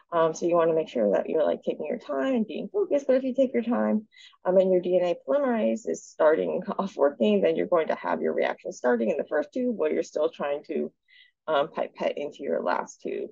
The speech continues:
And remember, when you're having the reaction start, when you're setting things up,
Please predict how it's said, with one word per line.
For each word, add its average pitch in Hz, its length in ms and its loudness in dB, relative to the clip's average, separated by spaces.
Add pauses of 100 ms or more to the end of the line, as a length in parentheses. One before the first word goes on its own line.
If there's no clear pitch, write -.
(100)
And 147 260 2
remember, 151 320 -2
when 147 140 4
you're 160 120 -2
having 147 280 0
the 139 80 4
reaction - 440 -4
start, 247 320 0
when 170 140 2
you're 143 100 -2
setting - 340 -6
things - 240 -8
up, 123 280 -2